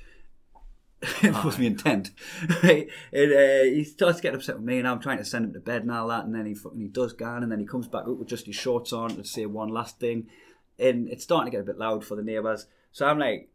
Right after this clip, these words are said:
Speaker 1: "This guy needs to get something off his chest. He needs to thrash this out," right? So I fucking, it's ne-, getting on midnight at this point,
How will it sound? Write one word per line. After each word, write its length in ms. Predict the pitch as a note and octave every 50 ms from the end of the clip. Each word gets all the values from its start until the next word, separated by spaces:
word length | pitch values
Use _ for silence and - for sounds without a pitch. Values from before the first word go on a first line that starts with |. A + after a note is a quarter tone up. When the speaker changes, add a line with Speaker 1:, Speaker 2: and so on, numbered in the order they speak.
| _ _ -
Speaker 1:
"This 160 | - G3+ F#3+
guy 240 | - - C#3+ C3 B2
needs 280 | A#2+ A#2+ A#2 G#2 - -
to 60 | A#2
get 160 | A2 G#2+ G#2+
something 240 | - A#2+ A2+ G#2 -
off 160 | G#2 G#2 G#2
his 140 | A2 G#2+ -
chest. 320 | - - A#2 G#2+ G#2+ -
He 60 | A#2+
needs 180 | A#2 A#2+ A2+ G2+
to 100 | - A2+
thrash 300 | - - A2+ G#2+ G2 -
this 200 | - G2 G2 -
out," 160 | A2+ G#2 F#2+ -
right? 200 | F#2+ F#2+ G2+ G2+
So 140 | - -
I 40 | -
fucking, 400 | - - G#2+ - - G#2 G2+ G#2 G2+
it's 180 | - - - _ -
ne-, 300 | A2+ A2+ - C#3 D3 -
getting 180 | C#3+ C3+ D#2+
on 160 | F#2+ G2 G2+ G2+
midnight 320 | A2 G2 G2+ G#2 G#2 -
at 60 | -
this 160 | G2 G#2 G2+
point, 260 | - - G#2+ G#2 G2